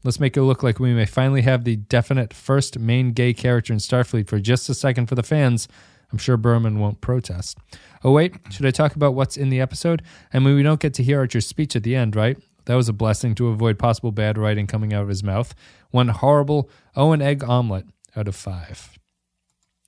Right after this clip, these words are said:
Nick the Rat says, "This series amounted to a decent T N G episode, three out of five. At least it was overall better than the other tracks. T'Pol and Trip will always live rent-free in my mind's Star Trek playset. Can't wait to hear what Clay thinks about the Kazon. Oy vey. Love you, Penske File."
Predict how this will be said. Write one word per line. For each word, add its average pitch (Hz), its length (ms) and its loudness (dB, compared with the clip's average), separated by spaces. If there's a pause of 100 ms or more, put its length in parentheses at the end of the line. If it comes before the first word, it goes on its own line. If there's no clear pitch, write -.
(640)
Nick 139 120 2
the 147 80 2
Rat 139 200 4
says, 127 220 0
"This - 160 -2
series 185 240 0
amounted 170 280 0
to 165 100 2
a 143 60 2
decent 185 380 -2
T 175 140 -2
N 160 60 2
G 175 180 2
episode, 95 460 -2
three 202 160 2
out 175 80 2
of - 40 -4
five. 98 380 -2 (140)
At 151 40 0
least 165 160 0
it 165 60 2
was 127 120 2
overall 139 300 2
better 131 280 0
than 120 120 -4
the 117 100 0
other 123 140 0
tracks. 117 360 -2
T'Pol - 260 -2
and 117 80 0
Trip 110 240 -2
will 113 160 -4
always 139 300 2
live 117 180 -2
rent-free 120 480 -4
in 110 140 -2
my 107 120 0
mind's 107 380 -2
Star 107 240 -2
Trek 98 320 -4
playset. 95 480 -4 (360)
Can't 143 200 2
wait 139 140 2
to 127 100 -2
hear 123 160 4
what 117 120 0
Clay 120 200 -2
thinks 107 300 -4
about 104 180 -4
the 104 80 -8
Kazon. 107 600 0 (360)
Oy 107 160 2
vey. 92 300 0 (440)
Love 110 220 0
you, 110 100 0
Penske 101 380 -6
File." 104 300 -10